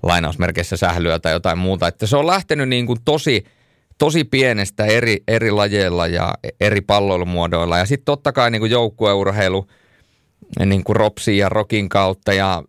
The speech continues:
salibändissä R S P ja myöhemmin N S P ja Levi, niin se on sitten lähtenyt sieltä niin kuin muotoutumaan. Mut kyllä niin kuin mun kohdalla aina ikuisesti niin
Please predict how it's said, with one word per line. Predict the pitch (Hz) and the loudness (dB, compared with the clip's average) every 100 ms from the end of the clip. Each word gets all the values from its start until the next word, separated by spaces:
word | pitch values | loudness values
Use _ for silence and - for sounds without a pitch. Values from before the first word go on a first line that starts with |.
| - | -6
salibändissä | - 101 98 98 98 95 92 98 | -2 0 0 -2 -2 0 2 2
R | 98 | 0
S | 92 | -4
P | - 95 | -2 2
ja | 92 | 2
myöhemmin | 98 101 98 98 98 | 0 0 0 0 0
N | 95 | -4
S | - | -2
P | 101 | 0
ja | 92 95 | 2 2
Levi, | 101 101 98 _ _ _ _ | 2 0 -4 _ _ _ _
niin | 101 101 98 - | 0 0 0 -6
se | - - 107 | -8 0 2
on | 107 101 | 2 0
sitten | 110 113 | -2 0
lähtenyt | 110 113 - 101 | 0 0 -2 -6
sieltä | - 107 98 | 0 0 0
niin | 98 | -2
kuin | 104 | 0
muotoutumaan. | 117 117 104 95 92 90 90 | 0 0 0 -2 -2 -2 0
Mut | 92 - | -2 -2
kyllä | 135 151 | 0 0
niin | 170 165 | 0 -2
kuin | 151 | -2
mun | 170 185 | -2 0
kohdalla | 151 127 117 110 104 101 _ _ - | 0 0 0 0 0 -4 _ _ 0
aina | 139 139 110 95 92 - | 2 4 0 -2 -4 -2
ikuisesti | 110 104 107 98 90 82 - 90 | -2 0 0 0 0 -4 -4 -2
niin | 90 85 | 0 -2